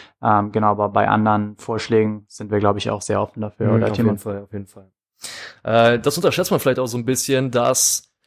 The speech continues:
Speaker 2: bestimmte Themen eine viel größere Tiefe haben oder bestimmte Begriffe einfach eine viel größere Tiefe haben, als man im ersten Moment denkt. Also, äh, man kann eigentlich jeden einzelnen Begriff nehmen. Ich guck gerade zum Beispiel auf den Fernseher und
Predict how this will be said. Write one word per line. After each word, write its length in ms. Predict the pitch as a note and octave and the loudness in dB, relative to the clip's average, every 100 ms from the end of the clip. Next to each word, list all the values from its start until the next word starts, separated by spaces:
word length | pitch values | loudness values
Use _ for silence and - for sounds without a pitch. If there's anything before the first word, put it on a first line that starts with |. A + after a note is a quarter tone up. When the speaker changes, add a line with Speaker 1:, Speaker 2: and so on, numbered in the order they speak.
| _ _ _ _ _ _ _ _ | _ _ _ _ _ _ _ _
Speaker 2:
bestimmte 360 | B2 C3+ G3 D#3 | -4 0 0 -2
Themen 360 | - D#3+ F#3 E3 | 0 2 4 2
eine 100 | C#3+ | 0
viel 220 | - E3 | 0 0
größere 340 | D#3+ D3 C#3+ | 2 2 0
Tiefe 420 | C#3 F3 - B2+ | -2 -8 -2 0
haben 240 | A2 A2 A#2+ | 2 0 2
oder 140 | B2 | 0
bestimmte 320 | A#2+ F#3 E3+ | 2 0 0
Begriffe 400 | B2 A#2+ E3+ - | 0 0 0 2
einfach 180 | B2+ B2 | 0 0
eine 80 | B2+ | -4
viel 300 | - E3 E3 | -4 -2 -2
größere 340 | C#3 C#3 C3 | 0 0 0
Tiefe 340 | B2 - F3 B2 | -4 -6 -4 0
haben, 280 | A2 A#2 A2+ | 0 0 -2
als 160 | A#2 | -4
man 80 | B2+ | -4
im 100 | A#2 | 0
ersten 280 | A#2 - C3+ | 0 0 -2
Moment 320 | B2 A2+ - | -2 -2 2
denkt. 360 | B2+ G#2 - G#2+ | 0 0 -4 -4
Also, 380 | G#2+ A2+ A2+ - - - - _ - | 0 0 0 -4 -20 -20 -20 _ -2
äh, 160 | A2 A#2 | 2 2
man 140 | B2 | 2
kann 160 | D3 D#3+ | 0 2
eigentlich 300 | D#3+ D3+ - | 4 2 4
jeden 180 | F#3 F3 | 2 2
einzelnen 360 | D#3 D#3+ D3 | 0 0 0
Begriff 360 | A#2 - A#2+ - | 0 0 -4 -2
nehmen. 160 | C3 | -2
Ich 80 | B2+ | -2
guck 140 | - C#3 | -6 -2
gerade 180 | C#3 | -2
zum 100 | C3+ | 0
Beispiel 200 | C#3 C3 | -2 -2
auf 80 | C3 | -2
den 120 | B2+ | -4
Fernseher 640 | A#2 C3+ D3 D#3 A#2+ C3+ B2+ | -4 -2 0 0 0 2 0
und 360 | A#2+ B2 - | -2 -4 -6